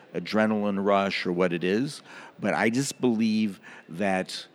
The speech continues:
there's a sense of freedom and joy. And I would recommend to anybody listening, there's a, I'm partly influenced by,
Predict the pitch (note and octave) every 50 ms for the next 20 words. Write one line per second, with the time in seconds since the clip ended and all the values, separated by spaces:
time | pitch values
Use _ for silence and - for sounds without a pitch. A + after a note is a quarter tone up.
0 | - - - - - F2+ F2 G2+ G2+ G2 G2 G2+ F#2+ D#2+ - - F#2+ F#2 F2 -
1 | - A2 G2+ G2+ G2 - G#2+ F2+ - - - - - F#2+ G#2 A2 A#2 A2+ A#2+ A#2+
2 | A#2+ A#2 A#2 A#2 A#2 A#2 A2 - - E2+ F2 F2 F2+ E2+ D#2 - F2 F#2+ F#2 F#2+
3 | G2+ G2+ G#2+ A#2+ C#3 D#3+ D#3+ - - _ _ _ _ - - - - - - -
4 | - F#2+ A2+ A2 F#2 E2+ G2+ A#2 A#2+ B2 G#2+ B2 B2 - B2+ A#2 A#2 A2+ A2 G2+
5 | G#2+ F2+ G#2 G#2+ G#2+ F#2 G2+ G2 G2+ F#2 G2+ G2 - - F2+ F2 E2+ F2 F2+ F#2
6 | F#2 E2 F#2+ F#2 E2+ - - F#2 G2 G2 F2+ - - - - B2 B2 F#2+ A2+ C3
7 | A#2+ G2+ G#2+ G#2+ A2 - - - G#2+ G#2 G2+ G2 F#2 - - - F#2+ F#2 F2+ F2+
8 | F2+ F2+